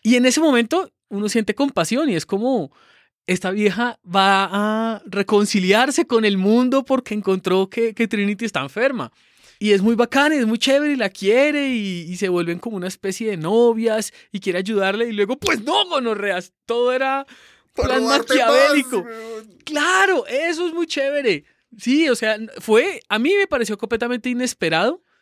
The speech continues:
Speaker 1: que, que Jessica le dijera a ella como, "Marica, esta vieja es un fraude, es mentirosa, este man no cura, es, mm, cualquier idiota ahí". Y que esta abogada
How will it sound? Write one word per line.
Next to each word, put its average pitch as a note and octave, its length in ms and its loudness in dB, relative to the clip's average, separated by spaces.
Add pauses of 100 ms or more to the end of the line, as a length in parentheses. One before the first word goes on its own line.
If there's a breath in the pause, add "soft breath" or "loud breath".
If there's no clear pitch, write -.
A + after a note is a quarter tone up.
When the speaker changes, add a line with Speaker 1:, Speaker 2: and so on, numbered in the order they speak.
(120)
Speaker 1:
que, F#3 540 0
que G3 120 0
Jessica F#3 440 2
le A3+ 120 4
dijera F#3 380 0
a G3 60 2
ella G3 160 -2
como, A3 220 -2
"Marica, E3+ 280 -2
esta G#3 160 -2
vieja G#3 320 2
es G#3+ 120 -4
un G#3+ 120 -2
fraude, A3 400 2
es D#3+ 80 -4
mentirosa, G3 800 2
este F3 240 0
man G#3+ 240 0
no G#3 100 0
cura, A3+ 440 0
es, D#3 340 -6 (160)
mm, C#3 320 -16 (100)
cualquier G3 320 -4
idiota G#3+ 380 4
ahí". A#3 280 2 (640 soft breath)
Y F#3+ 60 -6
que G3 100 -8
esta G3+ 120 -2
abogada F#3+ 580 2